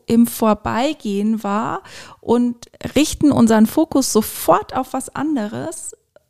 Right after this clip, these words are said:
weil es so schmerzhaft wäre, da tiefer hinzugucken, weil dann müssten wir uns damit ja auseinandersetzen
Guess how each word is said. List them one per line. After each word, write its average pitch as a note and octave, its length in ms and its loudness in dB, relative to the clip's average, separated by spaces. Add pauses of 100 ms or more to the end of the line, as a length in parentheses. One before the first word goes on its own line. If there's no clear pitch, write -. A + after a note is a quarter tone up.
weil A#3 500 -2
es - 200 -8
so G#3+ 140 -4
schmerzhaft - 800 0
wäre, B3+ 320 -4 (160)
da A#3+ 440 -2 (460)
tiefer A#3+ 680 -2 (260)
hinzugucken, - 1040 -4
weil - 480 -4 (440)
dann B3 280 2
müssten B3 600 0
wir A#3 240 4
uns - 300 0
damit A3 360 2
ja A3 160 -6
auseinandersetzen A#3 1200 -4